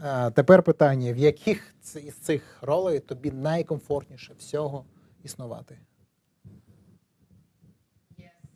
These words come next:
Speaker 2: Чомусь перше ні, але так і ні. Ой, я себе чую.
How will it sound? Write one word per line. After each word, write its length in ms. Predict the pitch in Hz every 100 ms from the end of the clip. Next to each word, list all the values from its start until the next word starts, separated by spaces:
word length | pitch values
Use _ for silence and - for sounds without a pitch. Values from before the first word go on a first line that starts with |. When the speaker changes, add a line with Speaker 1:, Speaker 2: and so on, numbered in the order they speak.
| _
Speaker 2:
Чомусь 340 | - _ 381 403 _
перше 340 | _ _ _
ні, 320 | 190 180 208 _
але 260 | _ _ _ _
так 180 | _ _ _ _ _ _ _ - -
і 40 |
ні. 60 | - - _ _ _ _ _ _ _
Ой, 160 | 202 180
я 80 | 180
себе 260 | 185 180
чую. 320 | 180 - 156